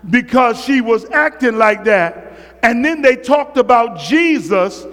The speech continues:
and his gift of propheticness because they say he should know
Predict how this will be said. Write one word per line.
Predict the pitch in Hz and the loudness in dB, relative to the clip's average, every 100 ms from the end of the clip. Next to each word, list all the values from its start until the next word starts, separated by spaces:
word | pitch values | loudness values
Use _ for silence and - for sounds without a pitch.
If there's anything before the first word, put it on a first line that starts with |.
| - - 240 | -20 -6 0
and | 240 | 0
his | 226 180 | 0 -4
gift | 233 311 - | -2 -2 -2
of | 226 - | -4 -2
propheticness | 240 226 - 302 330 262 190 214 180 190 - - - - | -2 -2 0 0 0 -4 -4 -2 -2 -4 -16 -20 -8 -4
because | 247 269 240 | 0 2 2
they | 254 247 | 2 2
say | 269 233 | 2 0
he | 214 311 - | 2 0 0
should | 254 240 | -4 -4
know | 247 302 285 175 127 - - | 2 4 4 0 -8 -14 -20